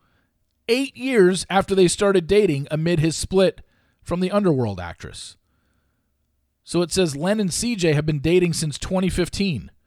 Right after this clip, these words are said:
Um, as far as I know, that was never brought up in season one of F-Boy <laughs> Island. Uh, C J was there to possibly fall in love or get money out of it or whatever the case may be.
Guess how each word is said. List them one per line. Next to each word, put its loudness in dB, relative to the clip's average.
Um, -8
as -12
far 0
as 0
I 4
know, 4
that 4
was -2
never 6
brought 6
up 2
in 0
season 0
one 2
of 2
F-Boy 4
<laughs> 2
Island. 2
Uh, 0
C -2
J 4
was 4
there 4
to 2
possibly -2
fall 0
in 0
love 6
or -2
get -2
money 2
out 2
of 2
it 4
or 2
whatever 0
the -6
case -4
may -4
be. -2